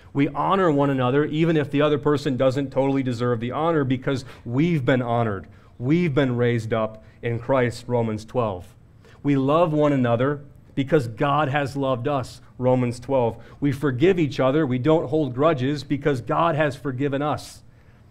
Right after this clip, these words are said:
and because he is not holding a grudge this morning. We serve each other.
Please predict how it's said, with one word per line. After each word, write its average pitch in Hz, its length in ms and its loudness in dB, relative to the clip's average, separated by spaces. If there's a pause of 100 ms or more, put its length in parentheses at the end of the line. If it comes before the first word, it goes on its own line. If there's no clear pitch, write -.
(120)
and 139 80 -6
because 151 240 0
he 165 200 0
is 143 140 2
not 147 200 0
holding 135 320 0
a 123 40 -2
grudge 123 440 2
this 117 180 -6
morning. 131 440 -2 (640)
We 151 120 2
serve 175 420 0
each 165 200 -2
other. 139 340 0